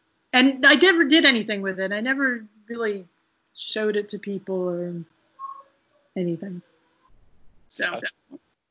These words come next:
Speaker 2: So there is a, yet at least one more Ann Nesbitt book out there just waiting to be discovered. Be excited, world. It's coming.
Speaker 1: Well, I hope there are more than that, but, you know, most of them would be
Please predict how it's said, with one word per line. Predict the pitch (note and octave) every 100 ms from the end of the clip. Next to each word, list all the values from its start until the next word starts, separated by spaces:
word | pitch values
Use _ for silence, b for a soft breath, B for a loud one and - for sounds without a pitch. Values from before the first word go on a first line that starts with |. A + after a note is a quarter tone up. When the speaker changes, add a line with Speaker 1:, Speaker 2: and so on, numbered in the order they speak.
| _ B B -
Speaker 2:
So | G#2
there | A#2 D3 D#3+ E3+ D3+
is | C3 B2+
a, | G#2+ -
yet | D3 -
at | A#2 G#2+
least | D3 F3+ - D3
one | E3 F3
more | D#3+ D#3+ E3
Ann | B2 C#3+ D3 C3+
Nesbitt | C#3+ D3 - B2+ -
book | C3+ -
out | B2 C#3 -
there | C#3 C3+
just | C3 -
waiting | A#2 A#2+ D#3 F3+ D3+ D3
to | -
be | D#3 C#3
discovered. | D3 - C3+ B2+ D3 D3 _ _
Be | D3+ E3
excited, | D#3+ - D#3+ C3+ C3
world. | A#2+ A#2+ C3
It's | -
coming. | E3+ - G3+
Speaker 1:
Well, | C4 C4+ B3+ - -
I | C4
hope | G#4+
there | A#4 E4
are |
more | D#4 E4+
than | E4 D4
that, | C#4 C4 -
but, | C4+ C4+ B3+ -
you | B3+
know, | A#3
most | C4+ D4
of | D#4
them | C4 B3
would | A#3
be | A3+ A3